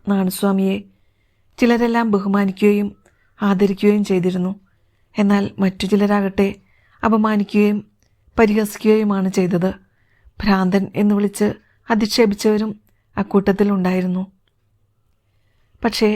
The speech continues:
നാണുസ്വാമിക്ക് ആദരിക്കുന്നവരോട് പ്രത്യേക മമതയോ നിന്ദിക്കുന്നവരോട് പ്രത്യേക വിദ്വേഷമോ ഉണ്ടായിരുന്നില്ല. മാനത്തിലും അപമാനത്തിലും സമമാനസനായി കഴിഞ്ഞിരുന്നു സ്വാമി.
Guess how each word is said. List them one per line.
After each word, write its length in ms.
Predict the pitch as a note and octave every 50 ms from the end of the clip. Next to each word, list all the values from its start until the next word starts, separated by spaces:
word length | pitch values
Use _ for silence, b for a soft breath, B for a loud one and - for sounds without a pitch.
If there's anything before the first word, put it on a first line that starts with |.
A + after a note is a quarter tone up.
| G#3+ - _ _ _ _ -
നാണുസ്വാമിക്ക് 760 | A3+ A#3 A#3 A3+ A3 G#3+ - - A3+ A3 G#3 G3+ G#3 - G3+ G3+ G3+ - _ _ _ _ _ _ _ _ -
ആദരിക്കുന്നവരോട് 920 | A#3 A3+ A3+ G#3 A#3 G#3+ G#3 - A#3+ A3 A3 A3+ A3 A3 A3 A3 G3+ G#3 G#3+ - -
പ്രത്യേക 440 | - G3+ F#3+ F#3+ - - F#3+ F#3+ G#3
മമതയോ 500 | G3+ G#3 G3+ F#3 F#3 F3 F#3 F#3 F#3+ G3 G#3 - _ _ _ _ _ _ _ _ _ _ _ -
നിന്ദിക്കുന്നവരോട് 840 | A#3 A3+ G#3+ G#3 A3 G#3+ - A#3 G#3+ A3 A3 A3 G#3+ G#3+ G#3+ G3+ G#3+ G#3+ - - _ _ _ _ _ -
പ്രത്യേക 360 | B3 A#3 A#3 - B3+ A#3+ A#3 A#3+
വിദ്വേഷമോ 580 | A#3+ A3+ F3+ F3+ G3 G3 G3 - G3+ G3 G3+ G#3+ - -
ഉണ്ടായിരുന്നില്ല. 580 | G3 F#3 F#3 F#3 F#3 F#3 F3+ F3+ F#3 F#3 F3+ F#3 F#3+ - _ _ _ _ _ _ _ _ _ _ _ _ _ _ _ _ -
മാനത്തിലും 560 | A3 A3 G#3+ G#3 G3+ G3+ G#3 - G3+ G#3 G3+ G#3 - -
അപമാനത്തിലും 680 | F#3 F#3 F3+ F#3+ F#3+ F#3+ F#3+ F#3+ - - F#3+ G3 G3 - - _ _ _ _ _ _ _ _ _ _ -
സമമാനസനായി 920 | - - A#3 A3 A3 A3 A3 G#3+ G3+ F#3+ G3 F#3+ - G#3+ G3 G3+ G3+ G3+ G3+
കഴിഞ്ഞിരുന്നു 560 | G3+ G3+ F#3+ F#3+ F#3 F#3 F#3+ F3+ F#3 F#3+ G3
സ്വാമി. 400 | G3 - - F#3 F3+ F3+ F3 F3